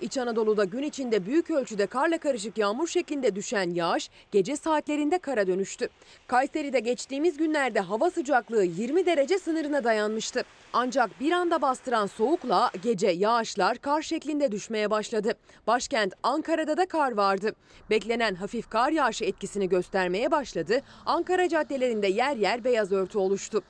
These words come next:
Bugün şehirde yağış etkisini yitiriyor. Ancak başkent Ankara'da çarşambadan perşembeye geçerken ve perşembe günü yeniden kar yağışı bekleniyor.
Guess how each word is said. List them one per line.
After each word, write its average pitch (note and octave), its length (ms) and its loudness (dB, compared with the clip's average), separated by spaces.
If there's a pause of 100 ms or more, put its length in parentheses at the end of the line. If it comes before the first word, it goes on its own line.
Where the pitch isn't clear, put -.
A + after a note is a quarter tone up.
(320)
Bugün A#3 260 0
şehirde A#3 400 -2
yağış G#3 380 0
etkisini A#3 480 -6
yitiriyor. D4 540 -2 (220)
Ancak A#3+ 420 -2
başkent A#3 500 -2
Ankara'da A#3 600 0 (200)
çarşambadan D4+ 800 -2
perşembeye F#3+ 680 -2
geçerken B3 640 -2 (220)
ve G3+ 220 2
perşembe F#3 580 -2
günü G#3+ 420 -2 (140)
yeniden G3+ 460 -2
kar C4 240 -2
yağışı F3 360 -2
bekleniyor. F3+ 640 -2